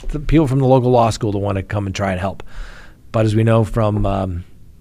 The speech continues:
the next story in Richard Allen's case, make sure you, uh, don't let 'em take photographs. Keep their phones away.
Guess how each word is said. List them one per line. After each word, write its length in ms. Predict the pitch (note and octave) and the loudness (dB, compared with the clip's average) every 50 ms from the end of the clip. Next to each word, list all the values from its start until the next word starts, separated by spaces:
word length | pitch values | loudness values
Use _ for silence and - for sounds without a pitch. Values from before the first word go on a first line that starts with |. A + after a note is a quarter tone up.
| - - - | -20 -18 -10
the 80 | - G#2+ | -4 -2
next 200 | A#2 D3+ - - | 0 0 0 0
story 280 | - C#3+ C3+ C3+ C#3+ | 2 2 4 4 4
in 80 | C3 G#2+ | 2 0
Richard 220 | A2 G#2 - A#2+ | -2 -2 -2 -2
Allen's 280 | A#2 B2 C3 B2+ A2+ - | 0 0 0 -2 -2 -2
case, 280 | - B2 B2 A#2+ - - - - - - - - - | -2 -2 -2 -2 -4 -10 -18 -20 -20 -20 -20 -10 -4
make 160 | - A#2 A2 - | -2 -2 -2 -2
sure 220 | - - A2 G#2+ | -2 -2 -2 0
you, 260 | G#2 G#2 G#2 G2+ G2+ | 0 0 0 0 -2
uh, 40 | G2 | -2
don't 200 | F#2+ G#2+ G#2 G#2 | -2 -4 -4 -4
let 80 | G#2 G2 | -4 -4
'em 220 | F#2+ F#2+ F2+ - - - - - - | -4 -6 -8 -10 -14 -20 -20 -6 -4
take 180 | A#2 G#2 F#2 | -4 -4 -2
photographs. 480 | - G#2+ G2+ G#2 F#2+ G2 F2+ F2+ - - | -2 -2 0 0 -2 -2 -4 -4 -8 -12
Keep 220 | - - C3+ - | -8 -6 -6 -2
their 80 | - A#2+ | -2 -2
phones 280 | F#2+ - B2 A#2+ G#2+ G2+ | -2 0 0 0 0 0
away. 260 | G#2 G2+ F#2 E2 | 0 0 -2 -2